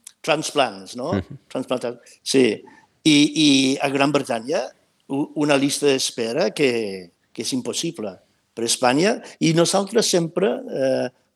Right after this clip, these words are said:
Speaker 1: per, per la gent que escolta, sempre nosaltres, ehm, eh, diem a la,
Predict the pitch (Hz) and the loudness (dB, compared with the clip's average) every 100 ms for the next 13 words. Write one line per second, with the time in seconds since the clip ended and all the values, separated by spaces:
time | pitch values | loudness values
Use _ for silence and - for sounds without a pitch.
0 | - 123 127 135 131 123 120 135 139 127 | 4 6 6 2 -4 -6 -4 -4 -4 -6
1 | - 131 - 185 - _ - 170 190 196 | -4 -6 -4 -6 -8 _ 0 0 2 2
2 | 170 160 160 185 151 - 147 143 143 139 | 2 2 0 -2 -6 -2 -2 -2 -2 -4
3 | 131 139 - - _ _ _ 139 131 131 | -4 -8 -14 -20 _ _ _ 2 2 2
4 | 139 - 151 139 165 175 143 | -2 -8 -8 0 2 6 6